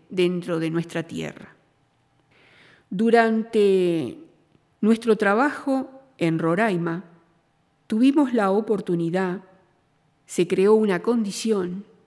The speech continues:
para que las jerarquías que nosotros conocemos como los veinticuatro ancianos, que son los que conducen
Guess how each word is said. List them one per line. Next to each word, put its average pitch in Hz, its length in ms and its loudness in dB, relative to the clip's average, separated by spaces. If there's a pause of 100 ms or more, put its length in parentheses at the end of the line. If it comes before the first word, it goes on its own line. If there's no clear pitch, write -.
(560)
para 208 440 -2
que 202 480 0
las 190 220 -4
jerarquías 214 560 -2
que - 100 -2
nosotros 226 400 -4
conocemos 196 640 -2
como 180 280 -2
los 175 140 -2
veinticuatro 185 600 -2
ancianos, 196 1040 -4 (580)
que 170 140 -6
son 196 580 -2 (320)
los 175 140 -4
que 175 140 -4
conducen 175 920 -2